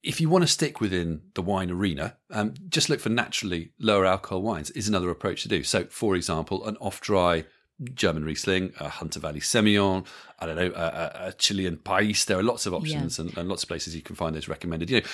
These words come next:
Speaker 1: cooler climate wines
Speaker 2: I was
Speaker 1: in
Speaker 2: gonna say,
Speaker 1: general.
Speaker 2: in general, if you
Speaker 1: Exactly.
Speaker 2: go to cooler climate, you're slightly, you're, you're, you're much more likely to get just a slightly lower alcohol.
Speaker 1: Naturally less alcohol,
Speaker 2: Yeah,
Speaker 1: exactly.
Speaker 2: yeah, yeah.
Speaker 1: So think about cool climate wi-,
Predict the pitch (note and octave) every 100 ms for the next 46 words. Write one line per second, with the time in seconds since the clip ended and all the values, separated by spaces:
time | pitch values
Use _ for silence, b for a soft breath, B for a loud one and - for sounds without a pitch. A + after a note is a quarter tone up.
0 | B - G3 F#3 E3 - C#3+ B2 B2 G3
1 | G3+ G#3+ B2 G3 F#3+ - G#3 G3 D#3 C#3
2 | C3+ - C3 E3 F#3+ F#3 - - - A3+
3 | G#3 E3 - C#3+ C3 C3 D3+ - F3+ E3
4 | E3 F3 D#3+ D3 C#3+ D3 E3 D#3+ D#3+ E3
5 | F3+ - - D#3 D#3 D#3 C#3 B2+ C#3 C#3
6 | - B B - E4 E4 - A#3+ A#3 G#3+
7 | E3 D#3+ D#3+ D3+ C#3+ C#3 B2+ G#2 C3+ -
8 | F2 F2 - D#2+ D#2+ F3+ G3 - - D#3+
9 | D3+ C#3+ - B2+ G2 F#2 F2+ G#2 - F#2
10 | F2 G2 -